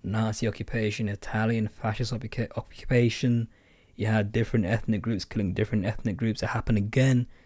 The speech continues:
during the fall of Yugoslavia in the nineties, right? It's, it's a complicated matter.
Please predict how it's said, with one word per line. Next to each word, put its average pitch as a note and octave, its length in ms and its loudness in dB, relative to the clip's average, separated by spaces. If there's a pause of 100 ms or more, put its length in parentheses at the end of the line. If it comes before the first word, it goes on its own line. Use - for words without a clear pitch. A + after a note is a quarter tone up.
(100)
during A#2 180 -2
the A2 60 -2
fall C3 340 0
of A#2+ 60 2
Yugoslavia G2+ 800 -2
in G#2+ 100 -4
the G#2 60 -4
nineties, A2 600 -4
right? G#3+ 320 -8
It's, - 460 -8 (1040)
it's - 160 -4
a D#3+ 80 -2
complicated G2 600 -6
matter. F#2+ 440 -2